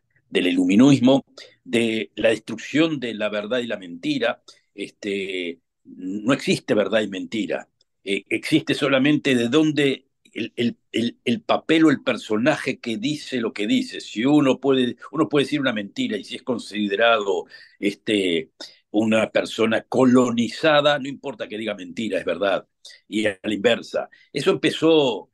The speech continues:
empezó ya desde hace mucho tiempo. Es, eh, y que, este, eh, lo dejamos pasar porque lo vimos como una corriente más de pensamiento. Hoy en día está en boga. Todas estas generaciones fueron a-, fueron educadas con eso.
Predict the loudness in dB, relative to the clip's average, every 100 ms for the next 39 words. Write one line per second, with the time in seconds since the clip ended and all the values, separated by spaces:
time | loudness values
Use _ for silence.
0 | _ -12 -6 -6 -2 0 2 2 2 -2
1 | -4 -6 -6 -4 0 0 -2 -10 -10 -14
2 | -20 -18 -8 -8 -4 0 0 0 -2 0
3 | 2 4 4 6 6 4 -2 -6 -6 -4
4 | -4 -6 -12 -12 -10 -6 -2 0 0 2
5 | 2 0 0 2 0 -2 -20 -20 -16 -14
6 | -14 -14 -12 -12 -12 -14 -12 -10 -6 -2
7 | -2 -4 -16 _ _ _ -8 -6 -2 0
8 | 2 0 -2 -8 2 4 6 4 2 4
9 | 4 2 -6 -6 -4 0 0 0 -2 -2
10 | -2 -2 -4 -10 -8 -8 -2 -2 0 0
11 | 0 0 -4 -14 -20 _ -4 0 0 0
12 | -2 0 2 2 -2 -8 -10 -10 -8 -4
13 | -4